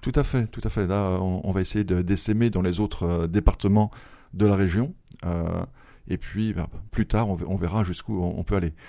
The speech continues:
Mais en tout cas, le, le but, c'est vraiment, euh, de, de, d'aller voir les autres départements et de leur proposer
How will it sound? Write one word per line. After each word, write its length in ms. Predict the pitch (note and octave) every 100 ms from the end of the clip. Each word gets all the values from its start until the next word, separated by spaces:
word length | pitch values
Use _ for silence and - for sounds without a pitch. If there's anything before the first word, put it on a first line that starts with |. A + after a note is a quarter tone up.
| -
Mais 60 | F2+
en 40 |
tout 100 | E2+
cas, 120 | F#2
le, 120 | G#2+ F2
le 120 | E2+
but, 160 | A2+
c'est 100 | -
vraiment, 460 | F#2 F#2 G#2+ A2 G#2
euh, 120 | F2 E2 - - -
de, 160 | F2
de, 120 | E2+ E2+
d'aller 180 | F2
voir 140 | F2+ G2+
les 200 | F2 G2
autres 200 | F#2+ F#2
départements 760 | E2+ - - E2+ G2+ A2 A2
et 100 | F#2
de 120 | E2+ E2+
leur 120 | F2+
proposer 600 | - - F#2+ E2+ G#2